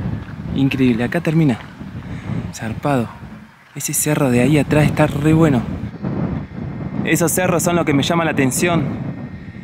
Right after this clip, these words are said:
Parecen como formaciones rocosas. Encima le pega el sol. Les da re bien. De acá se ve mejor lo que es el Huancar,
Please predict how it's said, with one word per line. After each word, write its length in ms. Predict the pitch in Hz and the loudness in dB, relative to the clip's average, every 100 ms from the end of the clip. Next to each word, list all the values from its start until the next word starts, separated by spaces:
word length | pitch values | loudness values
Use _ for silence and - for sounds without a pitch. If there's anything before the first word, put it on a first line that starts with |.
| - - - - - | -14 -14 -16 -12 -4
Parecen 320 | 147 147 156 | -2 0 2
como 180 | 143 131 | 2 2
formaciones 560 | 147 139 131 170 160 | 2 0 0 0 2
rocosas. 400 | 139 127 170 151 | 0 0 -2 -2
Encima 240 | 127 160 156 | -2 0 2
le 100 | 135 | 2
pega 200 | 165 160 | 2 0
el 80 | - | 2
sol. 260 | 170 170 - - - - - - - - - - - - - - - - - - - - | 0 0 -2 -10 -14 -8 -6 -6 -10 -16 -20 -20 -12 -10 -8 -6 -6 -8 -8 -6 -6 -4
Les 180 | 123 123 | -2 0
da 160 | 160 | 0
re 320 | 147 147 175 156 | 0 0 2 4
bien. 440 | 160 143 - - - - - - - - | 4 2 -2 -14 -16 -16 -18 -20 -20 -4
De 80 | 131 | -2
acá 200 | 131 175 | 0 0
se 140 | - | 2
ve 140 | 160 165 | 4 6
mejor 460 | 139 - 185 165 - - - - - - - - - | 4 2 2 2 -4 -16 -18 -20 -20 -20 -20 -14 -8
lo 80 | |
que 120 | - 160 | -4 0
es 100 | 151 | 4
el 100 | 127 | 4
Huancar, 640 | 127 120 117 185 131 | 4 2 0 0 0